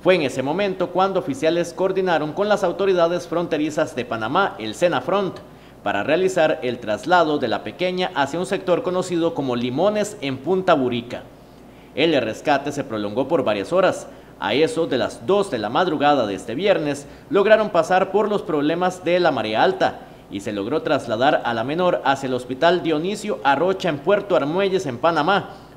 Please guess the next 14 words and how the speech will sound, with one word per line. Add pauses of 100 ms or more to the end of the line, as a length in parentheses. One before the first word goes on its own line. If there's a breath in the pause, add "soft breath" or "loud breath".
(140)
donde
se
le
pudo
brindar
la
ayuda
médica
necesaria
para
este
tipo
de
casos.